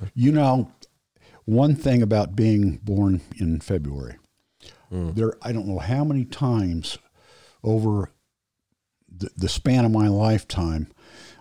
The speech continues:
Speaker 1: my birthday has been ruined by snow.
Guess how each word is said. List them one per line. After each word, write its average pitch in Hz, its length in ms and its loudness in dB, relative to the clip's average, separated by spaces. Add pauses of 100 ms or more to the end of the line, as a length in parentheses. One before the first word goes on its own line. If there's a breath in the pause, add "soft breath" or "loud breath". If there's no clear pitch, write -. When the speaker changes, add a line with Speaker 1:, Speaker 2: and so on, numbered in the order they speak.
Speaker 1:
my 110 180 0
birthday 104 500 -2
has 92 120 -2
been 87 260 -4
ruined 92 480 0
by 82 160 -4
snow. 85 360 -4